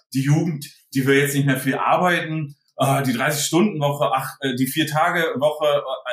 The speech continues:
alles wird diskutiert und alles wird in Frage gestellt, ja? Anstatt zu sagen, okay, wie funktioniert's denn? Ich bin ein Freund davon, alles mal anzuzünden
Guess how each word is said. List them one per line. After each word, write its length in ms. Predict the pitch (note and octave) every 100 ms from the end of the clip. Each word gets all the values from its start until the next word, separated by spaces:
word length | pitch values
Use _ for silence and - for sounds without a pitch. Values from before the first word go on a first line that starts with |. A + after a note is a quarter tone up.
| -
alles 240 | E3 -
wird 100 | E3
diskutiert 500 | C#3+ - C#3 - A#3+
und 100 | E3+
alles 200 | B2+ D#3+ D#3
wird 120 | B2+
in 80 | A#2+
Frage 300 | D#3 G3 C3+
gestellt, 420 | A2 G2+ F#2+ -
ja? 220 | A#2 G#3+ - _ -
Anstatt 360 | C#3 C#3 D#3+
zu 120 | C3
sagen, 240 | A#2 B2+ B2
okay, 200 | A#2 C#3+
wie 120 | D3+
funktioniert's 560 | D#3 F#3 G#3+ B3 B3+ -
denn? 280 | F#2 F2 -
Ich 160 | D3 C#3+
bin 120 | F3+
ein 80 | D#3
Freund 360 | - D#3+ A#3
davon, 300 | G#3+ - F3+
alles 260 | C#3 F#3+ G3+
mal 140 | D3+
anzuzünden 840 | D3 F3+ F#3 - G#3 B3 C4+ -